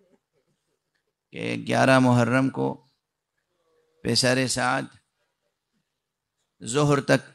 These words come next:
ठहरा है करबला में और उसने अपने,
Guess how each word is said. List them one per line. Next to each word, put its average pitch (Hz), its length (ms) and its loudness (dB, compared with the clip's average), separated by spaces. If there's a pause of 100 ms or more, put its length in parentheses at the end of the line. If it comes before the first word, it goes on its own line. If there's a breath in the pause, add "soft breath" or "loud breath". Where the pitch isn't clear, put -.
(120)
ठहरा 120 360 4
है 131 140 2
करबला 127 460 -2
में 131 180 2 (1600)
और 117 200 -4
उसने 131 340 -4
अपने, 135 400 -2